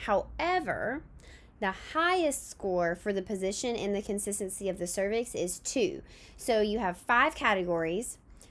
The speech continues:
Three of them you can earn up to three points in, and two of them you can earn up to two points in.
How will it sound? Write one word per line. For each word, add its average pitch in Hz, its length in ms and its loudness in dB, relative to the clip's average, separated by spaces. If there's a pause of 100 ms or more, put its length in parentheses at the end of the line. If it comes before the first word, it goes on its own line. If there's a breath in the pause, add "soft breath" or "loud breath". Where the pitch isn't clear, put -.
(100)
Three 285 420 -2
of 226 160 2
them 185 280 0
you 190 80 0
can 208 160 -2
earn 185 200 0
up 175 140 -2
to 190 80 -6
three 285 300 -4
points 175 380 -2
in, 147 320 -2 (280 loud breath)
and 180 120 -8
two 277 220 2
of 214 140 4
them 175 460 0 (100)
you 175 180 2
can 165 300 -4
earn 156 340 -2 (100)
up - 180 -10
to - 60 -18
two - 280 -4
points 175 320 -6
in. - 220 -10